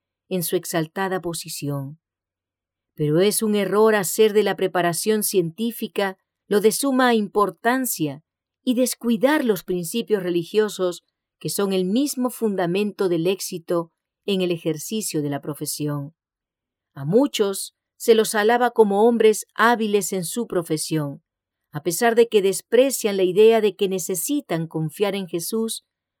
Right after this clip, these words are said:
para obtener sabiduría en su trabajo. Pero si estos hombres que confían en sus conocimientos de la ciencia fuesen iluminados por la luz del cielo,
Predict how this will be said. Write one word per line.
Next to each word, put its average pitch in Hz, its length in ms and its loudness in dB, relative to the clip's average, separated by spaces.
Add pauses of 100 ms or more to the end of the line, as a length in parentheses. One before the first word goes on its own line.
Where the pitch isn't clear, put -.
para 147 200 -4
obtener 180 400 -4
sabiduría 175 600 -2
en 147 80 -4
su - 140 -10
trabajo. 139 640 -10 (1080)
Pero 143 200 -4
si 214 180 0
estos 233 440 0
hombres 190 440 0
que 165 160 -4
confían 208 540 0
en 185 100 -4
sus 240 280 -6
conocimientos 190 840 -2
de 156 80 -2
la 151 120 -2
ciencia 180 680 -4 (640)
fuesen 302 420 -2
iluminados 208 800 0
por 170 160 -2
la 160 140 0
luz 175 240 -2
del 160 160 -4
cielo, 202 560 -6